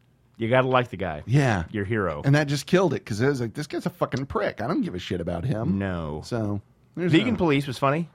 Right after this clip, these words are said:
Speaker 2: Oh, the Vegan Police was fantastic. <laughs> When they walk out and high-five each other, I, that, that almost fucking killed me.
Speaker 1: That's good.
Speaker 2: Yeah! Like, all right.
Speaker 1: <laughs>
Speaker 2: You can get behind that.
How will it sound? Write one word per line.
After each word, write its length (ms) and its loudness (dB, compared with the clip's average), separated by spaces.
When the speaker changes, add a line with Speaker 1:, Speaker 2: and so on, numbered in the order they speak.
Speaker 2:
Oh, 80 8
the 60 6
Vegan 320 6
Police 300 4
was 120 0
fantastic. 480 0
<laughs> 120 -14
When 140 8
they 160 2
walk 320 6
out 220 6
and 100 6
high-five 580 6
each 220 4
other, 360 4
I, 80 6
that, 260 0
that 180 8
almost 320 4
fucking 380 0
killed 320 -2
me. 160 -6
Speaker 1:
That's 200 0
good. 180 -2
Speaker 2:
Yeah! 1300 4
Like, 140 -8
all 120 -6
right. 580 -6
Speaker 1:
<laughs> 80 -2
Speaker 2:
You 100 -4
can 100 -8
get 120 -2
behind 320 0
that. 240 -4